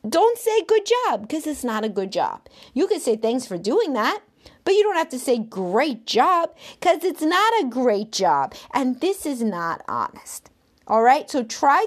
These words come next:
to stick to honesty, and then you will not be overparenting your child in a way that is making them unbearable, in addition to giving you panic attacks because you forgot to say, "Good job" about something, which we all know wasn't even a good job.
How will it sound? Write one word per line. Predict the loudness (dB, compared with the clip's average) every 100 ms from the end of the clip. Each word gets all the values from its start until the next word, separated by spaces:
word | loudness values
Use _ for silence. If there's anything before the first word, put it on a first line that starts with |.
| -2
to | -10
stick | -6 -6 -4
to | -4 -4 -6 _
honesty, | 0 0 0 -4 -6 -4 -2 -2 -6 -14 -6 0
and | 0 2
then | 0 0
you | -2
will | -2 -2
not | 0 -2 -4
be | -6 -4 0
overparenting | 0 0 -4 -4 -4 -4 -4 -4 -4
your | -8
child | -4 0 2 0 -2
in | -2
a | -2
way | 0 0 0 -4 -8 -16 -10
that | -2 2 2 0 -2
is | -4 -2
making | -2 -2 -2 2
them | 2 2 -2 -8 -4
unbearable, | -2 0 2 2 2 0 0 0
in | 0 -2
addition | -2 -4 -2 -4
to | -2
giving | -4 -4 -6
you | -4 -4
panic | -4 -2 -2 -4
attacks | -6 -2 0 0 -4
because | -12 -6 -2 0 -2 -6
you | -8
forgot | -4 0 -2
to | -2
say, | -6 -4
"Good | -4 -2
job" | 0 -2
about | -2 -4 -4
something, | -8 -6 -6 -8 -8
which | -8 -8
we | -8 -4
all | -4
know | -4 -4
wasn't | -4 -6 -6 -10
even | -8 -8
a |
good | -8 -6
job. | -6 -6